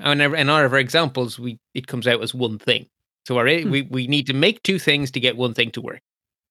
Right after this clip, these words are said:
Speaker 2: Okay.
Speaker 1: Like a pair of trousers. Gotta have two legs to have a pair of trousers.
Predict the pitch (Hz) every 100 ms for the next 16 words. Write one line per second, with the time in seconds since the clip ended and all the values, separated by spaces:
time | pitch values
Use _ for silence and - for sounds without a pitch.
0 | _ - - 135 190 - _ _ _ _
1 | _ _ _ - 233 - 196 165 131 135
2 | 113 113 - 202 175 151 - 147 113 110
3 | - 110 113 - - - - - -